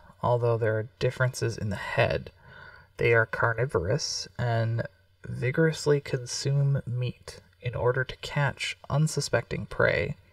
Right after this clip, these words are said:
they'll gather using pheromones to mimic a human. They are produced when a cadou lays eggs in its host,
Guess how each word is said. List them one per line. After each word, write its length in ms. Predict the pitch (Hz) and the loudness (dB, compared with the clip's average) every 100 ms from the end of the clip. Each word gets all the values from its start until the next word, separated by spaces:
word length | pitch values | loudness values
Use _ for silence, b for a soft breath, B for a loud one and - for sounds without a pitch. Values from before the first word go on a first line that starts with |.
| - - | -20 -6
they'll 120 | - | -4
gather 480 | 123 123 135 147 143 | 2 4 6 4 4
using 520 | 127 123 120 117 117 | 2 -2 -2 -4 -4
pheromones 680 | - 160 170 127 110 - - | 2 8 8 8 2 0 -2
to 100 | - | -4
mimic 360 | 117 113 117 - | 0 0 0 -4
a 40 | |
human. 580 | - - 131 113 - 139 - B B B B B B B _ | -8 -2 0 2 0 -4 -8 B B B B B B B _
They 140 | 127 | 4
are 100 | 120 | 4
produced 640 | 120 117 127 151 170 - - | 4 -2 0 0 0 -4 0
when 220 | 120 120 | 0 0
a 240 | - 110 - _ _ - | 0 -2 -4 _ _ -8
cadou 600 | - 110 117 135 156 139 | -2 -2 0 2 2 4
lays 440 | 113 113 113 - _ | 4 4 2 -4 _
eggs 440 | - 107 101 131 - - | 0 2 2 -2 -8 -6
in 60 | |
its 200 | 117 - | -4 -4
host, 540 | - 120 - - - | 0 2 2 0 -6